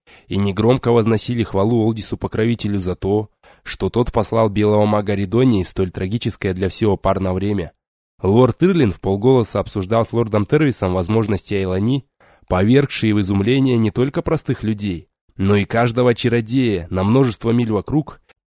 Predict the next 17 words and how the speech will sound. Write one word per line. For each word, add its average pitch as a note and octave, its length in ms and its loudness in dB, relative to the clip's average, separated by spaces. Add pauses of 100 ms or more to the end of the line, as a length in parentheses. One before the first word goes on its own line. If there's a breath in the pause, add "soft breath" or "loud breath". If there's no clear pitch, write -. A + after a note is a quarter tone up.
Ибо A2 420 2
не G2+ 220 0
почувствовать F#2+ 920 -2
биения G2+ 640 0
жизни G#2 480 0
не F2+ 180 -2
смог A2 360 2
бы A2 100 0
даже G#2 320 -2
малый A2 380 2
ребёнок, A2 600 0
наделённый G2+ 680 0
силой B2+ 440 0
первой A2+ 380 -2
ступени G2+ 500 -4
красного G2 540 -2
ранга. G#2 440 -4